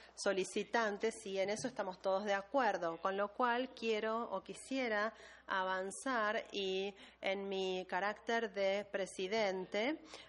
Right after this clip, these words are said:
voy a saltearme un poquito entonces estas reglas, estos procedimientos y quiero entonces, am, analizar la moción. En primer lugar, necesitamos que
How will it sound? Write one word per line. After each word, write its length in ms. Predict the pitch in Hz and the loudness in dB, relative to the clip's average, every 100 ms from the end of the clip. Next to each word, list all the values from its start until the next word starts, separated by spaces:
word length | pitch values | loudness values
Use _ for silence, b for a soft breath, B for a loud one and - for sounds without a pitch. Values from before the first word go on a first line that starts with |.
| - | -10
voy 380 | 180 196 202 196 | -2 0 2 0
a 80 | |
saltearme 580 | 185 190 190 - 294 214 | 0 -2 -2 0 0 0
un 60 | 190 | -2
poquito 340 | 185 190 180 | -4 -4 -2
entonces 340 | 185 180 180 180 | -2 -2 -4 -8
estas 220 | - 185 | -6 -4
reglas, 460 | 190 180 180 185 | 0 0 -2 -4
estos 180 | 180 196 | -4 -6
procedimientos 1040 | 185 190 - 185 185 196 185 180 214 233 247 | -4 -4 -2 -2 -2 -2 -2 -2 -2 -4 -4
y 140 | 233 | -6
quiero 580 | 240 240 247 226 226 233 | -6 -2 0 2 0 -2
entonces, 840 | 220 226 233 214 214 233 233 247 - B B B | -4 -4 -2 -2 -4 -2 -2 -4 -10 B B B
am, 300 | 196 185 190 | -2 -2 0
analizar 520 | 220 247 262 269 214 | 0 0 0 0 -2
la 100 | 220 | 0
moción. 400 | 202 185 - 185 | -2 -2 0 0
En 120 | 165 160 | 0 -2
primer 260 | 170 185 | -4 -2
lugar, 280 | 226 247 233 | 0 2 2
necesitamos 720 | 254 240 170 165 180 185 202 | 0 -6 -10 -4 -2 -2 -4
que 340 | - 185 196 | -4 -4 -4